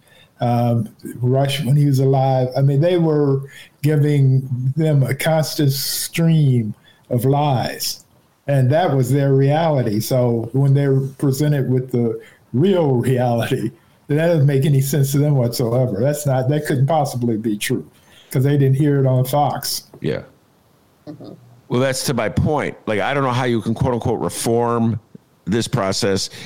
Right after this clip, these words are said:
Speaker 2: if the right and the left, they're Democrats and Republicans, are coming in from two different vantage points. So on one hand,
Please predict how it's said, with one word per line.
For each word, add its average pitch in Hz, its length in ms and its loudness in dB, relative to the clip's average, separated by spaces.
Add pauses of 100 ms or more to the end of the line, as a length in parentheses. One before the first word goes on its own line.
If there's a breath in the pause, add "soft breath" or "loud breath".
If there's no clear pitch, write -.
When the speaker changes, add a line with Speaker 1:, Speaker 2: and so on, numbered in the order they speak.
(120 loud breath)
Speaker 2:
if - 320 -4 (840 loud breath)
the 101 100 -2
right 120 260 0
and 113 120 -2
the 104 40 0
left, 110 440 -4
they're 92 180 0
Democrats 110 460 -2
and 90 60 0
Republicans, 123 520 -2
are 82 60 -2
coming 101 300 -2
in 90 80 -2
from 87 180 -2
two - 180 -2
different 78 320 -4 (200)
vantage 127 520 -4
points. 71 280 -2
So 87 180 0
on 82 100 -2
one 143 160 0
hand, 104 440 -2